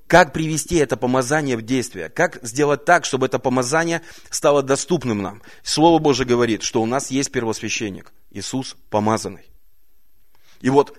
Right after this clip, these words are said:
принося десятины Ему, мы подключаемся к завету о Христе, к завету о помазании. Малахия, э, именно, кстати, об этом написано.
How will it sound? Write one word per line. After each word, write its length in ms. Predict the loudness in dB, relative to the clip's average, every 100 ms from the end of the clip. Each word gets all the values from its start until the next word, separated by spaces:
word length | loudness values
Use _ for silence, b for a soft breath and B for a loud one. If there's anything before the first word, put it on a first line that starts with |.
| b -6
принося 540 | -2 2 2 4 2
десятины 720 | 2 -4 -4 -4 -2 -2 -4
Ему, 640 | -10 -8 -2 2 4 4 2 -6 -20 -20 -20 -20 -20 -20 -20 -20 -20 -20 -20 -20 -20 -20 -20
мы 280 | -6 -2 -2
подключаемся 1080 | -4 -8 -6 -6 0 2 4 2 -2 -6 -10 -16 -20 -20 -20 -12
к 80 |
завету 760 | -6 -2 -2 2 2 2 -4 -8 -20 -8
о 320 | 2 4 4 -2 -16
Христе, 760 | -10 -6 -6 -4 0 -2 -2 -12 -20
к 100 | -8
завету 720 | -4 -2 -2 0 0 0 -6 2
о 120 | 4
помазании. 680 | 4 2 0 0 0 -2 -12 -20 -20 -20 -20 -20 -20 -12
Малахия, 680 | 0 4 6 6 2 -4 -6 b b b
э, 460 | -4 0 2 2 -2 -8 -20 -20 -20 -20 -20 -20 -20 -20 -20 -20 -20 -20 -20 -20 -20 -4
именно, 340 | 2 4 4
кстати, 340 | 4 4 4 2
об 300 | 4 6 6
этом 360 | 6 2 0
написано. 640 | -2 -2 -2 -2 -2 -4